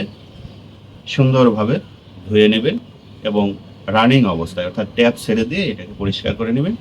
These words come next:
তাহলে এই যে বিভিন্ন কেমিক্যাল বা বালাইনাশক যেটাই ব্যবহার করা হোক, সেটা আপনার জন্য অনেকটাই কমে যাবে।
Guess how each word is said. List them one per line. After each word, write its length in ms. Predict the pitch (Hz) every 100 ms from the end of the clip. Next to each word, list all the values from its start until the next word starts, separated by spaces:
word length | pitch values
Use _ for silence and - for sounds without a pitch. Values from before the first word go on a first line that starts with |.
| - - -
তাহলে 280 | 139 156 190 202 123
এই 80 | 120
যে 100 | 139 143 143 - - - 104
বিভিন্ন 260 | 107 120 123 -
কেমিক্যাল 420 | 113 127 - 175 233 - - -
বা 80 | 95 92
বালাইনাশক 560 | 101 117 123 - 165 - - - -
যেটাই 280 | - 127 147
ব্যবহার 260 | 147 151 139 139
করা 140 | 135 127
হোক, 120 | - - - - - -
সেটা 240 | - 123 170 -
আপনার 240 | - 107 101
জন্য 180 | 110 135 196 - - - - - - - - - 117
অনেকটাই 380 | 123 - 156 196 -
কমে 200 | 120 101 80
যাবে। 200 | 76